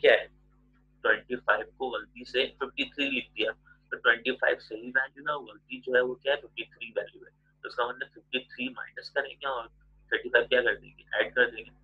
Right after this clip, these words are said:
तो कहाँ करेंगे ये काम, समीशन एक्स में, इस वैल्यू में काम करेंगे। जो भी एडिशन होगी वो समीशन एक्स में होगी। यहाँ तक काम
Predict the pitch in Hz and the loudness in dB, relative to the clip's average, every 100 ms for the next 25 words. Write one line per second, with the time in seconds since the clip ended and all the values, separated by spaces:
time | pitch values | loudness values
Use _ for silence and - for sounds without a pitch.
0 | _ _ _ _ _ - 127 - - 127 | _ _ _ _ _ -2 -2 2 4 4
1 | 151 135 127 131 131 135 131 139 139 - | 4 4 6 4 0 -6 2 2 4 -4
2 | 104 104 104 104 - 104 - _ _ _ | -8 -12 -10 -10 -12 -16 -16 _ _ _
3 | _ 110 - 107 104 107 113 107 - 104 | _ -8 2 4 4 -2 -6 -6 -4 -4
4 | - _ _ _ _ _ 135 147 165 147 | -6 _ _ _ _ _ 2 4 4 4
5 | 139 147 147 143 151 139 143 139 123 120 | 2 -2 -4 -10 -14 -6 -4 -2 -4 -6
6 | 131 117 101 - 98 92 - 101 107 113 | -8 -4 -6 -8 -12 -14 -16 0 2 2
7 | 123 127 117 | 0 -4 -6